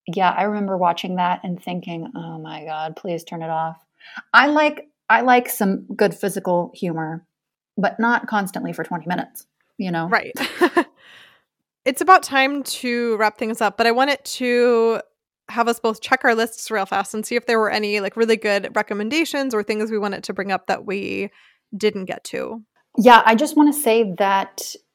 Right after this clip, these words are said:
Speaker 1: if anyone out there listening is a fan of TikTok or is on TikTok, there are some really, really good and funny, uh, people on TikTok doing German language content.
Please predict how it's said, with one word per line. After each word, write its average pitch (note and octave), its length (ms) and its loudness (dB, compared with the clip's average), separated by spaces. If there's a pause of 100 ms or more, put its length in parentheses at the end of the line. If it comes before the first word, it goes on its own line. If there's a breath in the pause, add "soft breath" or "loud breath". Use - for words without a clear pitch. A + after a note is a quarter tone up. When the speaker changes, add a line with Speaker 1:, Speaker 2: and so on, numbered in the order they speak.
(140)
Speaker 1:
if G#3 160 -10
anyone B3+ 320 2
out A3+ 220 2
there G#3+ 200 4
listening F#3 760 -2
is F#3 520 -2 (140)
a G3 60 -6
fan F#3 260 -4
of F3+ 100 -8
TikTok E3 560 -4
or E3 80 -4
is E3+ 80 -6
on F3 160 -6
TikTok, D#3+ 600 -6 (640 loud breath)
there G#3 260 6
are G#3 140 0
some F#3+ 420 -6
really, A#3+ 640 2
really G3 400 2
good F#3 420 0
and F#3 160 -6
funny, F#3+ 540 -6 (340)
uh, F3 400 -6
people A3 460 -2
on F3+ 140 -4
TikTok E3+ 540 -6
doing E3+ 340 -6 (160)
German F#3 280 -2
language F3 360 -6
content. A3 500 -6